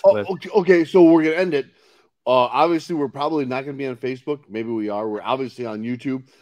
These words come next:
Speaker 1: We're still gonna be on Spotify. We're still gonna be on, uh, Amazon Music, and we're still gonna be on Apple Podcasts. I just want to send a shout out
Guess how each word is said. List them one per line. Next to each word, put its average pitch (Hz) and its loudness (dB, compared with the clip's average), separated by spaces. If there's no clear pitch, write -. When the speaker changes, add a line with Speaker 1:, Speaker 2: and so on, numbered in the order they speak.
Speaker 1:
We're 120 -4
still 143 -4
gonna 131 -8
be 120 -6
on 110 -8
Spotify. 120 -6
We're 107 -10
still 135 -6
gonna 127 -10
be 120 -6
on, 104 -10
uh, 76 -10
Amazon 104 -8
Music, 123 -4
and 107 -6
we're 110 -4
still 135 0
gonna 123 -2
be 110 -2
on 101 -8
Apple 120 -6
Podcasts. 143 -10
I 170 4
just 180 -2
want 131 -2
to 127 -2
send 107 -4
a 98 -8
shout 120 -2
out 80 -6